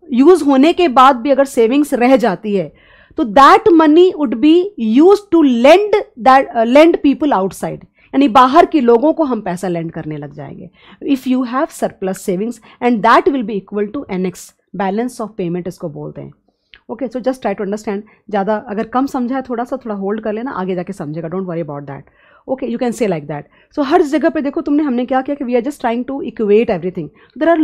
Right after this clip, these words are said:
lot of assumptions involved, इसलिए back of the mind में शारी-, शायद बहुत सारी बातें भी तुम्हारे आ रही होगी, तो उसको थोड़ा सा शांति रखना, आगे समझेगा और बहुत अच्छा समझेगा basically। Okay, this is four sector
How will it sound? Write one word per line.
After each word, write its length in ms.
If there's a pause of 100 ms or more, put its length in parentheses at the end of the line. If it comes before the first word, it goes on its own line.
lot 220
of 160
assumptions 640
involved, 300
इसलिए 340 (260)
back 120
of 60
the 140
mind 120
में 100
शारी-, 440
शायद 320
बहुत 220
सारी 160
बातें 300
भी 40
तुम्हारे 260
आ 120
रही 120
होगी, 220
तो 260
उसको 160
थोड़ा 160
सा 100
शांति 360
रखना, 300 (320)
आगे 180
समझेगा 420
और 220
बहुत 260
अच्छा 160
समझेगा 460
basically। 420 (560)
Okay, 220
this 180
is 120
four 200
sector 340